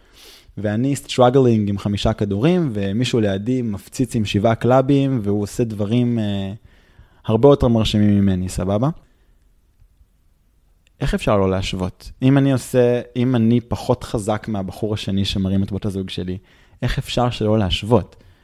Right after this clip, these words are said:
אני לא הבנתי את זה. וככל שהזמן עובר, אז מתחילה ליפול לי איזושהי הבנה שאני עוד לא יודע לנסח אותה, אני אנסה לנסח אותה בצורה שהיא, אה, נהירה וקוהרנטית. אני חושב שאי אפשר להשוות,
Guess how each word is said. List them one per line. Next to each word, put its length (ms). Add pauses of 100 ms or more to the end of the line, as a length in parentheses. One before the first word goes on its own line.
(120)
אני 140
לא 140
הבנתי 560
את 80
זה. 60 (680)
וככל 380
שהזמן 500
עובר, 540
אז 300 (160)
מתחילה 400
ליפול 320
לי 120
איזושהי 400
הבנה 400
שאני 340
עוד 160
לא 100
יודע 200
לנסח 420
אותה, 140
אני 120
אנסה 240
לנסח 400
אותה 160
בצורה 340
שהיא, 380
אה, 160
נהירה 580
וקוהרנטית. 800 (1800)
אני 160
חושב 340
שאי 1300
אפשר 300
להשוות, 840